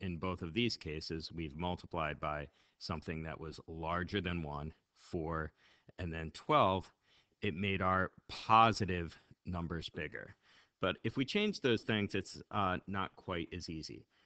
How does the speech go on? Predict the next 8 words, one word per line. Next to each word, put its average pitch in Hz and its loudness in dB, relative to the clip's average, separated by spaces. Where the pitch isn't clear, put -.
For 107 0
example, 85 -6
if - 0
I 131 4
multiply 117 4
six - -2
by 80 0
one 98 2